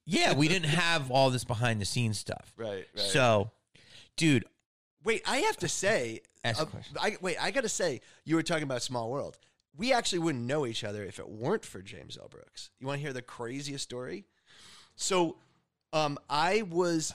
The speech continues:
Speaker 2: okay, I was a little nerd, and I got on CompuServe.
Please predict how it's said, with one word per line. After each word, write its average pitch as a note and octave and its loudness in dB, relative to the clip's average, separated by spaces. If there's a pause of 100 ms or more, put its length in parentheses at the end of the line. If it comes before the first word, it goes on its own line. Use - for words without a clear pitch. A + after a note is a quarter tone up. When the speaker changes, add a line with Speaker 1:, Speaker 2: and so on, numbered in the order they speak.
Speaker 2:
okay, D#3 -2
I C#3+ 2
was G3 2
a G3 -4
little F3 -2
nerd, A#2 -6 (120)
and B2 -8
I A#2+ -4
got A#2+ -4
on B2 -4
CompuServe. G2 -6